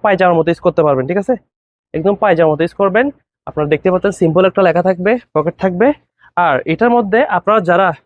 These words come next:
কাটা পরতে পছন্দ করেন পায়ের নিচে, just এভাবে একটা কাটা অবস্থা থাকবে, দেখতে পাচ্ছেন কাটা অবস্থায়। এই ধরনের ডিজাইনগুলো কিন্তু আপনারা অনেকদিন ধরে খুঁজতেছিলেন। So, এভাবে থাকবে, আর পিছনে একটা পকেট থাকবে মানি ব্যাগ নেওয়ার জন্য। নতুন একটা কালার, সুন্দর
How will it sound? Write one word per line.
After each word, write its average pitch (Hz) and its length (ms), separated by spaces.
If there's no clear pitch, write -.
কাটা 170 280
পরতে 170 280
পছন্দ 175 280
করেন 156 220
পায়ের 139 160
নিচে, 127 240
just 156 240
এভাবে 151 240
একটা 185 140
কাটা 156 180
অবস্থা 143 260
থাকবে, 143 280
দেখতে 143 200
পাচ্ছেন 185 400
কাটা 170 240
অবস্থায়। 160 340
এই 196 180
ধরনের 247 320
ডিজাইনগুলো 220 340
কিন্তু 226 160
আপনারা 208 220
অনেকদিন 185 220
ধরে 196 140
খুঁজতেছিলেন। 175 380
So, - 100
এভাবে 175 260
থাকবে, 208 340
আর 156 140
পিছনে 190 220
একটা 269 180
পকেট 156 260
থাকবে 156 180
মানি 147 180
ব্যাগ 151 140
নেওয়ার 143 180
জন্য। 127 120
নতুন 139 180
একটা 127 180
কালার, 120 220
সুন্দর 165 300